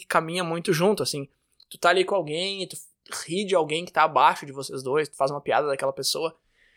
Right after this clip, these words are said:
Só que aí, aí sim, né, cara? E aí eu acho que vai pro extremo, porque aí pode te afastar daquela pessoa ou pode aproximar muito, assim, porque a gente sabe que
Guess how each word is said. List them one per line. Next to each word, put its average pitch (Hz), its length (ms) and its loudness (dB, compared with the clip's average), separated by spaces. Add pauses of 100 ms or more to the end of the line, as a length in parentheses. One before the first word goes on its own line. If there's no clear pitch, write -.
(460)
Só 202 160 6
que 226 100 4
aí, 208 500 4
aí 180 280 4
sim, - 280 2
né, 214 140 0
cara? - 240 0
E 160 80 2
aí 160 220 0
eu 269 100 0
acho 262 140 -2
que - 40 -14
vai 214 100 2
pro 214 100 -6
extremo, 156 420 -2
porque 151 180 -4
aí 156 240 4
pode 370 240 0
te - 80 2
afastar 180 360 4
daquela 196 240 2
pessoa 160 420 4
ou 196 120 8
pode 226 220 4
aproximar 202 500 4
muito, 220 400 4
assim, 147 200 -4
porque 143 180 0
a 175 40 6
gente 208 200 2
sabe 165 460 6
que 147 340 -14